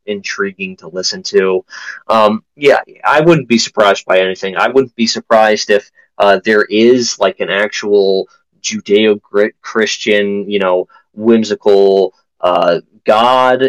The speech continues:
if we were created by other alien species in the universe, if we're in a simulation. I, I'm not, I'm not gonna be surprised by anything. It's just whatever the result is, that's just, yep, that's what it is. It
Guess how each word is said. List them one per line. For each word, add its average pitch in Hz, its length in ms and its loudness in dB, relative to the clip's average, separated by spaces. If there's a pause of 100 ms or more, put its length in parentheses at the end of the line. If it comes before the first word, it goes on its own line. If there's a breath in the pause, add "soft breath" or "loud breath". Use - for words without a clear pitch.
if 101 480 0
we 104 240 -8
were 202 160 -2
created 202 640 0
by 190 560 2
other 98 380 -2
alien 98 420 -2
species 101 480 -8
in 95 100 -8
the 92 80 -18
universe, 127 640 0
if 101 180 -4
we're 95 120 -4
in 90 80 -6
a 90 40 -12
simulation. 127 1080 0 (320 loud breath)
I, 123 280 2 (680)
I'm 107 480 -2
not, 123 320 2
I'm 113 140 0
not 120 200 2
gonna 110 140 0
be 101 100 0
surprised - 520 -2
by 87 320 -6 (300)
anything. 90 480 -4
It's 87 140 -8
just - 240 -6 (240)
whatever 123 600 4 (180)
the 104 140 2
result 98 460 2
is, 90 280 -2
that's 104 240 0
just, - 380 -4 (160)
yep, 143 260 0
that's 107 280 0
what 120 180 4
it 127 100 2
is. 113 360 2
It - 60 -20